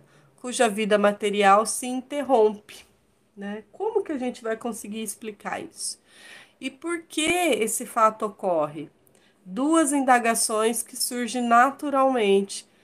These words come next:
ao nos depararmos com uma morte na infância. Né? A gente fala assim, nossa, é, você ouve muito frequentemente as pessoas falarem assim, "Tanta gente ruim nesse mundo, né?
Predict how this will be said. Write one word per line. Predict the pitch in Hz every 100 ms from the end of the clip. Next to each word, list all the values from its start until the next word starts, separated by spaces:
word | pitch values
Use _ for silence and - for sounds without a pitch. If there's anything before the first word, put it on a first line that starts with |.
| _ -
ao | 233 254
nos | 262 254
depararmos | 240 240 233 247 247 208 190 196 214 208
com | - 226
uma | 233
morte | 240 208 185 196 220
na | 220
infância. | 254 - 302 277 302 - 185 139 _ _ _ _ _ _ _
Né? | 220 254
A |
gente | 247 262
fala | 262 262
assim, | 262 254
nossa, | 262 311 339 - 190
é, | - 202 208 202 196
você | - 240
ouve | 254 277
muito | 247 262 277 262 - -
frequentemente | 202 202 202 208 196 196 220 208 240
as | 254
pessoas | - 247 - 226 -
falarem | 220 214 208
assim, | 208 196 - - - _
"Tanta | 302 381 370 269
gente | 269 254 254
ruim | 214 240 254
nesse | 247 - 240
mundo, | 220 240 277 247 240
né? | 240 262